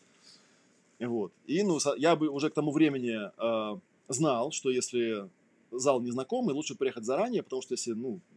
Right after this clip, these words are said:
не успеешь это пространство освоить, будет потом просто чисто психологически тяжело. И вот я выхожу на эту сцену и понимаю, что, ну, плохо, вот тяжело очень. Да? Я выхожу на середину, я пытаюсь почувствовать пространство, вот пытаюсь смотреть на задние ряды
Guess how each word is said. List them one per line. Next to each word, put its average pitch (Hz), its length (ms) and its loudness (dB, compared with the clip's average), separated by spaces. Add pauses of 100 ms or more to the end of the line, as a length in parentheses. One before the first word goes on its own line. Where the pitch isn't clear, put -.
(360)
не 117 120 -8
успеешь 131 340 0
это - 120 -10
пространство 117 540 -4
освоить, 185 500 2
будет 156 220 0
потом 127 280 -6
просто 117 260 -6
чисто - 260 -10
психологически 123 540 -6
тяжело. 113 420 -6 (960)
И 123 80 2
вот 156 200 4
я 127 200 4
выхожу 135 320 0
на 135 80 0
эту 110 120 -6
сцену 214 440 6 (800)
и 107 80 -8
понимаю, 151 460 2
что, 120 320 0 (640)
ну, 127 140 -4
плохо, - 400 -2 (200)
вот 92 180 -20
тяжело 120 380 0
очень. 87 220 -16
Да? 131 120 -2
Я 123 120 2
выхожу 131 260 -4
на 120 60 -4
середину, 147 420 -2
я 131 120 2
пытаюсь 123 320 0
почувствовать 120 460 -10
пространство, 160 500 -2
вот 117 80 -10
пытаюсь 127 340 -2
смотреть 123 340 -8
на 120 80 -10
задние 113 360 -6
ряды 175 320 -2